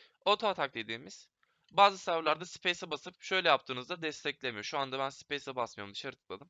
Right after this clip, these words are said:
Tıkladığınızda, mesela bastığınızda, dışarı tıkladığınızda vurmuyor. Auto atak da onun için. Auto atağı açtığınızda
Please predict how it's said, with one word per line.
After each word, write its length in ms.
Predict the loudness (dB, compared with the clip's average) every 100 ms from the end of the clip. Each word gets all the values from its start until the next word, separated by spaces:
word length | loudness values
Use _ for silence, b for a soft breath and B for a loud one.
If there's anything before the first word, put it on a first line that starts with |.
| _ b b b
Tıkladığınızda, 520 | -4 0 2 0 -2
mesela 360 | -6 -2 -4 2
bastığınızda, 420 | 2 2 -6 -8
dışarı 180 | -8 -10
tıkladığınızda 580 | -8 -8 -6 -8 -12 -12
vurmuyor. 460 | -8 -6 -6 -10 -14 -6
Auto 200 | -2 0
atak 260 | -2 -6
da 60 | -6
onun 120 | -6
için. 260 | -8 -12 -10
Auto 240 | -10 -4 -2
atağı 500 | -2 -4 _ -6 -2
açtığınızda 640 | -2 -4 -8 -10 -12